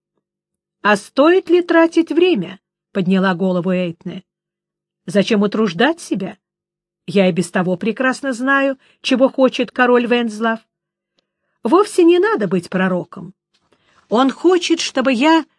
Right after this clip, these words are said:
отдала Брокелон, вероятно, по самую речку Вду, которую, как известно, он считает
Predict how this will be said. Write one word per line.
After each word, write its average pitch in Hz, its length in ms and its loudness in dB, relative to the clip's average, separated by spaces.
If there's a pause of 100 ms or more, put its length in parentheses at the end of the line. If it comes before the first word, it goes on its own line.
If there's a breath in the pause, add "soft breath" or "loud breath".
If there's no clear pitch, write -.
(260)
отдала 254 640 2
Брокелон, 220 960 0 (540)
вероятно, 226 720 0
по 226 160 -2
самую 220 580 0
речку 226 460 -2
Вду, 175 520 2 (440)
которую, 254 420 0
как 247 220 -2
известно, 240 640 -2
он 240 200 -2
считает 208 800 -2